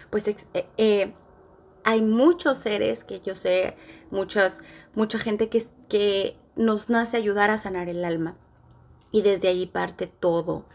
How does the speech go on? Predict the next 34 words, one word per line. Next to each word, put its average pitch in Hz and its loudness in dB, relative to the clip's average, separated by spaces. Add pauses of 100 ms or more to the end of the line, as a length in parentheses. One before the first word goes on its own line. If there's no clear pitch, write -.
(180)
Desde 190 0
ahí 190 0
debe 190 2
haber 185 2
un 185 -2
equilibrio 180 -4
en 175 -4
todo. 170 -2 (380)
Creo 226 6
que 240 -2
a, 233 4
a 196 -2
lo 190 -2
largo 185 -2
de 202 -2
lo 175 -4
que 170 -8
yo 175 -2
he 180 2
descubierto 185 -2
en 170 -2
mí, 208 -2 (500)
me 196 2
he 196 4
percatado 185 2
de 180 -4
que 175 -8
cuando 180 2
empiezas 202 -2
a 196 -8
sanar 185 -4
realmente 190 -4
el 165 -6
alma, 180 -6